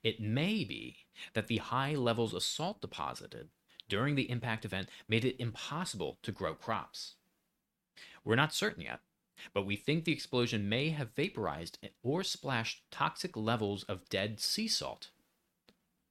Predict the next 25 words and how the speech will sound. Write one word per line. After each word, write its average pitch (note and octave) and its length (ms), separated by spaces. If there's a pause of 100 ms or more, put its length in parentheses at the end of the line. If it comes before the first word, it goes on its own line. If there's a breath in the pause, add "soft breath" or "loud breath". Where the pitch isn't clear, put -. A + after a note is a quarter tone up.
uh, E2+ 220 (360)
oh, F#2 220
dead A#2 300
sea F#2 440
salt F3 380
water C#2 320 (300 loud breath)
across A2+ 500
the - 160
valley. E2 380 (360 loud breath)
Without A#2+ 320
crops, A#2 380
no A2 120
one D3 200
could B2 200
have C3+ 140
lived D#2 320
in G2+ 80
the F#2 60
valley A1 380 (180)
for - 200
up B2 160
to - 100
six - 300
hundred C#3 280
years A2+ 400